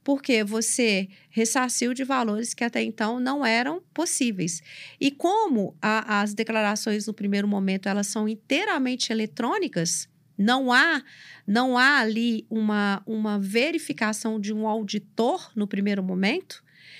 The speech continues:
então esse crédito, ele vai cair na sua conta e depois vai ser analisado. E se você realmente creditou de algo,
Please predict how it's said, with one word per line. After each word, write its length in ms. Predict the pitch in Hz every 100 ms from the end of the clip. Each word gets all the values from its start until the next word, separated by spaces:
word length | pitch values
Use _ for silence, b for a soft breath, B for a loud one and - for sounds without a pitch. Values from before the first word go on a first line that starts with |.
| B
então 240 | - 254 392
esse 220 | 359 359
crédito, 500 | - 269 269 - -
ele 120 | 453 370
vai 140 | -
cair 200 | 311 294
na 100 | 294
sua 180 | 302 294
conta 360 | 294 285 370 466 571 571
e 140 | 554 415
depois 360 | 349 277 294
vai 140 | 330 370
ser 140 | 403
analisado. 720 | 392 427 508 466 359 247 196
E 100 | 220
se 220 | 233 -
você 380 | 294 302 311 269
realmente 420 | 254 254 233 226
creditou 500 | - 220 214 - 220
de 160 | 220 226
algo, 400 | 208 233 415 453